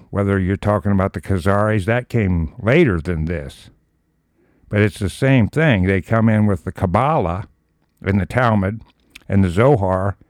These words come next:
and tho-, those are all three satanic sisters or brothers, and they pretend like they're Jews, and that goes on to this very day,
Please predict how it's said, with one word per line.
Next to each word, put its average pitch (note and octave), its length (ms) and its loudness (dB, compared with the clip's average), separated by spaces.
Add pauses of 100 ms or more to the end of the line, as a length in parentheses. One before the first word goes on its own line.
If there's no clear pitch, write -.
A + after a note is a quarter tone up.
(420)
and G2 200 0
tho-, A#2+ 260 2
those G#2+ 320 4
are G2+ 140 2
all C3 160 4
three A#2+ 340 0
satanic A#2 880 -2 (480)
sisters G2 640 0
or F2+ 100 -2
brothers, G#2 560 0 (1500)
and A2+ 600 0
they A2+ 160 2
pretend C3 600 2
like A2 240 0
they're A#2+ 200 2
Jews, G#2+ 540 2 (260)
and G2+ 180 0
that B2+ 180 0
goes G#2 240 2
on G2+ 220 4
to F2+ 60 0
this F#2+ 220 0
very F2+ 320 -2
day, C3+ 460 -2